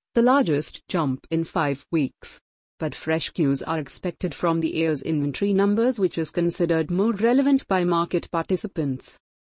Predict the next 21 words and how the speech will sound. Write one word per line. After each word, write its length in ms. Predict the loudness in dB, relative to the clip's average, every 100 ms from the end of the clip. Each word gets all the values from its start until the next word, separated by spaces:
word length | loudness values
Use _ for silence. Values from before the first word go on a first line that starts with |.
| -4
The 80 | -2
day's 320 | 2 4 2
support 460 | -2 -4 -2 -4 -4
is 180 | -6 0
near 220 | 2 2
the 100 | 0
six 380 | -2 -4 -6 -8
thousand 460 | -2 0 2 2
fifty 420 | 2 -2 0 0 0
level 340 | 0 0 -2
and 240 | -2 -2 0
resistance 640 | 2 2 0 0 0 -2
close 460 | -4 0 0 0 -2
to 80 |
the 140 | -2 -2
six 320 | -2 -4 -6
thousand 480 | -4 -2 0 0 0
two 200 | 0 2
hundred 400 | 2 2 0 0 -2
eighty 280 | -2 0
mark. 420 | -2 -2 -4 -10